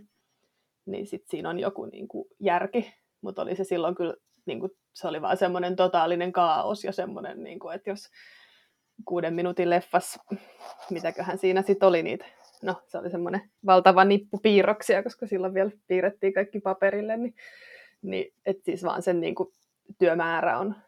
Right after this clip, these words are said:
on niinku tosi suuri. Ja sit siinä on vielä se, että kun on joku alkuperäinen idea, ja sit kun sitä alkaa tekemään,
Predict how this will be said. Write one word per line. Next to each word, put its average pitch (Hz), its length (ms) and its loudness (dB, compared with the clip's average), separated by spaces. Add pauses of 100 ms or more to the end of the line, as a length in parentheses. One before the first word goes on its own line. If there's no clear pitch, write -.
(320)
on - 200 -14
niinku - 280 -16 (440)
tosi 170 240 -6
suuri. 190 520 2 (360)
Ja 165 100 -2
sit - 180 -4
siinä 175 200 4
on 160 80 -2
vielä 170 240 6
se, 175 220 4
että 175 260 -2 (720)
kun 165 280 -4 (100)
on 208 140 6
joku 202 280 6
alkuperäinen 175 760 6
idea, 262 460 2 (680)
ja 190 100 4
sit 196 180 0
kun 202 100 0
sitä 185 200 4
alkaa 165 280 2
tekemään, 202 720 2